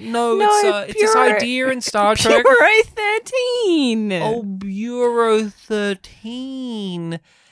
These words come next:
Speaker 1: Yeah, you know what's interesting? So, so tell us about why Bureau thirteen does not get furthered in the show.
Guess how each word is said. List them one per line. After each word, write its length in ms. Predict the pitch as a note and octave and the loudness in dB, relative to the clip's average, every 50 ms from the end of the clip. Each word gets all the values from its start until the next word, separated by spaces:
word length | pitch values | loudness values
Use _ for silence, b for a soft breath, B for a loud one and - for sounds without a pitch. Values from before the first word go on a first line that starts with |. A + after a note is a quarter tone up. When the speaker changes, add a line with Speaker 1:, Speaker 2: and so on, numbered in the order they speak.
| b b b b b | b b b b b
Speaker 1:
Yeah, 100 | A#4 A#4+ | 0 0
you 200 | A#4 A#4+ B4 B4+ | 0 0 0 0
know 320 | C#5 C#5 C#5 A#4 F#4+ C#4+ | 2 4 4 4 4 2
what's 300 | B3 C4 - - - - | 2 2 0 -2 -8 -10
interesting? 600 | - F3 E3+ E3 - E3+ D#3+ - - D#3+ D#3+ E3 F3 | -8 -8 -8 -8 -8 -10 -10 -8 -6 -6 -6 -6 -6
So, 440 | - - A3 G#3+ G#3 G3+ G3+ - - | -6 -2 0 0 2 0 -2 -4 -8
so 400 | - - A#3 A3 A3 A3 - - - - | -8 -6 -4 -2 -2 -4 -4 -6 -12 -12
tell 200 | - - F4 F#4+ | -8 -6 -6 -6
us 160 | G4 F#4 - | -6 -6 -8
about 400 | F#4 F4 - A3+ G#3+ G#3 G#3 G3 | -8 -6 -2 0 0 0 -2 -2
why 320 | G3+ G3+ G3+ G3+ G3 G3 | -4 -2 -2 0 0 -2
Bureau 520 | G3 F3+ - F3 F3+ F3 F3+ F#3 F#3 F#3 F3+ | -4 -6 -8 -8 -6 -4 -4 -4 -4 -4 -6
thirteen 920 | - - F3+ F3+ F3 F3 - - - F3 E3+ E3 E3 E3 E3 E3 E3 E3 - E3+ D3 | -8 -6 -4 -4 -4 -4 -6 -8 -12 -10 -10 -10 -10 -10 -10 -12 -12 -14 -16 -12 -4
does 320 | - F3+ E3+ E3 E3 - | -2 0 0 0 -2 -4
not 440 | F3+ F3+ F3 E3+ E3+ E3+ - - _ _ _ | -10 -10 -8 -6 -6 -8 -8 -12 _ _ _
get 240 | - E3+ E3 D#3+ | -8 -8 -8 -8
furthered 800 | - - - - - E3 D#3+ D#3+ D#3+ D#3+ D#3+ C#3+ D#3+ D#3+ D#3 D3 | -10 -16 -20 -12 -6 -2 0 0 0 0 -2 -4 -6 -8 -10 -10
in 300 | D#3 - D#3+ D3+ D#3 D3+ | -10 -10 -10 -8 -8 -8
the 80 | D3 C#3+ | -10 -10
show. 220 | C#3 - - C#3 | -10 -12 -12 -14